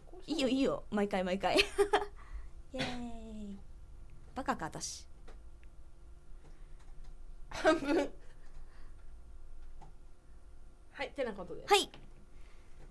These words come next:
Speaker 1: ネーミングね。
Speaker 2: ね。
Speaker 1: なんかコンビニとかに行って、
Speaker 2: うん。
Speaker 1: この、なんていうんですか？ネーミングっていうか、この商品の、
Speaker 2: うん。
Speaker 1: あるじゃないですか。
Speaker 2: うん。
Speaker 1: ポップみたいな。
Speaker 2: ポップ？
Speaker 1: あれ見たら意外と面白いですね。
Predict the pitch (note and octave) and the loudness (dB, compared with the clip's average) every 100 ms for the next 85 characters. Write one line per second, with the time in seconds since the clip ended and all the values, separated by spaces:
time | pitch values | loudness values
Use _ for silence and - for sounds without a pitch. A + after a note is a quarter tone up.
0 | - G3 A#3+ C4 B3+ C4 G#3+ C4+ D#4+ D#4+ | -4 0 2 2 2 4 10 12 12 12
1 | E4+ F4 - - - - - - - - | 12 6 0 -12 -12 -10 -10 -12 -12 -12
2 | - - - - - G3+ A#3+ A#3+ F#3+ D4 | -12 -12 -12 -10 -4 0 2 0 0 4
3 | E4 F4 F4+ F4+ C#4 F#3+ D#3+ - F3 E3 | 4 2 0 0 2 2 0 -4 -2 -2
4 | - A#3 G#3+ F#3+ D#3 - G3+ G3+ G3 D#3+ | 2 2 4 2 0 -4 -4 -2 -2 -2
5 | - - - - - - - - A3+ C4+ | -4 -6 -8 -8 -10 -12 -10 -4 0 2
6 | C#4 C4+ C#4 G3+ E3+ F#3 F#3 - D4 D4 | 2 0 -2 -2 -2 -4 -4 0 0 2
7 | F#3 D3+ F#2+ - - - A#3+ E3+ F#3 E3 | -2 -2 -6 -8 -4 4 6 4 0 -4
8 | C#3+ - - - G#3+ G3 B3 A#3+ - - | -6 -8 -4 4 6 6 4 0 -4 -6
9 | - G#3 - G3 - - A3 A#3+ A#3 C4 | -6 -4 2 0 0 -6 2 4 4 6
10 | A#3 E3 F#3+ C#4 D4+ D4 D4 - C#4 G3+ | 4 6 4 4 4 4 4 2 2 0
11 | - F#3+ | -4 -6